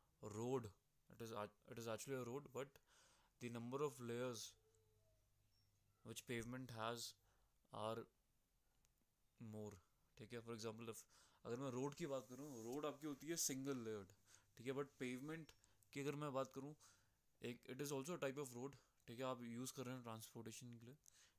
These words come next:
ठीक है? पर जो इसमें layers हैं, वो काफ़ी ज़्यादा हैं, ठीक है? अब definition पे आए, इसमें लिखा है, "It may be defined as a structure constructed of one or more layers of different material like earth,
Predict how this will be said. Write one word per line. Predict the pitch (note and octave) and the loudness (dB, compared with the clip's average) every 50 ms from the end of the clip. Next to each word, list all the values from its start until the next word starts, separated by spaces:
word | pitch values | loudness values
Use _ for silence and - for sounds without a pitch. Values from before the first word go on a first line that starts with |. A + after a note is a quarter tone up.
| - _ - | -20 _ -18
ठीक | - A2+ B2 | -10 -6 -6
है? | C3+ C3 - - - - _ - _ _ _ _ | -6 -6 -6 -18 -20 -20 _ -20 _ _ _ _
पर | C3 C#3 D3 | 2 2 4
जो | C#3+ E3 E3+ | 4 2 2
इसमें | D#3+ - F3 E3+ E3 | 2 2 0 0 0
layers | C#3+ B2 A#2 A#2 A#2+ C3+ D3+ D3 B2+ | 2 2 4 4 6 6 6 4 4
हैं, | B2+ B2 A2+ G#2+ G#2+ - - _ _ _ _ _ - _ - - - _ - - | 0 -2 -4 -6 -10 -14 -20 _ _ _ _ _ -20 _ -20 -20 -20 _ -12 -4
वो | A#2 C3 D3 | 0 0 4
काफ़ी | C#3 C#3 C3 C3 C#3 | 4 4 4 4 2
ज़्यादा | B2+ A2+ A2 G2+ G2 G2+ | 4 4 4 4 2 0
हैं, | G2 G2 G2+ G#2+ - - - _ - | -4 -4 -6 -10 -14 -18 -20 _ -10
ठीक | B2 A#2+ B2 | -10 -4 -4
है? | C3+ B2 A2+ - - - - - - - - - - _ - - | -4 -4 -4 -8 -18 -20 -20 -20 -20 -20 -20 -20 -20 _ -14 0
अब | - A#2 A2+ - - _ - _ _ - - | 0 0 0 0 -10 _ -20 _ _ -8 -8
definition | C3 A#2 A#2 A#2 B2+ C3+ C3+ - - D#3 D3 | -2 -2 -2 0 0 2 2 2 0 0 0
पे | D3+ | 0
आए, | D3 C#3+ D3 | 0 0 0
इसमें | C#3+ - D3+ C#3+ | -2 -2 -4 -2
लिखा | C3+ C3 C#3+ | 0 2 2
है, | D3 C#3 | 2 2
"It | A#2+ | 2
may | C3+ C#3 | -2 -4
be | C3 C3 C#3+ | -2 -2 -2
defined | C3 C3 - - C3+ C3+ C#3 | -2 -2 0 0 0 0 0
as | C#3 C3 B2+ B2+ A#2+ C3 | 2 2 2 2 2 2
a | C3+ C#3 - | 2 2 0
structure | - C3 A2+ - - - C3 A#2 A#2 A#2 B2+ - - - - - - _ _ _ - | -2 -2 -6 -6 -4 -4 -2 -2 -4 -6 -8 -14 -20 -20 -20 -20 -20 _ _ _ -4
constructed | B2 A#2+ A#2 - - - C3 - - _ - C#3+ C#3+ C3+ B2+ - _ - - - _ _ _ _ _ _ _ _ _ _ _ _ - - - - - - - _ _ _ _ - | -2 0 2 0 2 2 0 -2 -2 _ 4 4 4 4 0 -10 _ -20 -20 -20 _ _ _ _ _ _ _ _ _ _ _ _ -18 -16 -16 -16 -18 -20 -20 _ _ _ _ 0
of | - A#2 B2 B2 A#2 | 2 2 4 4 4
one | A#2+ B2 B2+ C3 | 4 4 6 6
or | C3 C3+ C3 B2 | 4 4 4 2
more | A#2+ A#2 A#2 A#2+ B2+ C3+ C3+ B2 - - - - A2+ | 0 0 2 4 4 4 2 0 -6 -12 -14 -10 -2
layers | A2 A2 A#2 B2 B2+ A#2 | 0 2 4 4 4 4
of | B2 B2 B2 A2 | 2 0 0 -2
different | A2 - B2 A#2 A2 A2 | -4 -6 -6 -6 -6 -6
material | G#2+ G2+ - A2 G#2+ A2 A#2+ C3+ D3 - - - - - - - - | -6 -6 -6 -6 -4 -4 -4 -6 -6 -12 -18 -20 -20 -20 -20 -12 -2
like | A2 G#2+ G#2+ A2 - | 0 0 0 0 0
earth, | - - A2+ A#2+ C3 C3 - - | 0 2 2 2 2 0 -6 -12